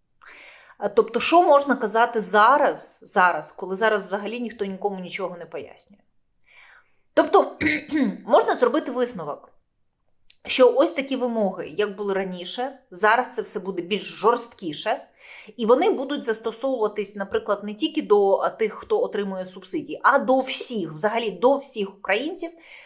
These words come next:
хто отримує, ну, хоч якусь допомогу від держави. А, що зараз кажуть, а, щодо вимог?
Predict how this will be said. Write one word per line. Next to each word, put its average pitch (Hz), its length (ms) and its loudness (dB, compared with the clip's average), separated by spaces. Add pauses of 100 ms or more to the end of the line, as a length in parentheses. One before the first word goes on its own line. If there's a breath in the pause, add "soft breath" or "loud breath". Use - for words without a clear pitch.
хто - 340 2
отримує, 240 500 0
ну, 294 160 0
хоч 254 300 -4
якусь 254 340 -2
допомогу 190 520 -8
від 170 180 -10
держави. - 320 -8 (1300)
А, 202 400 6
що 311 240 4
зараз 240 280 2
кажуть, 170 520 0
а, 175 160 -4
щодо 202 260 -4
вимог? 190 340 -8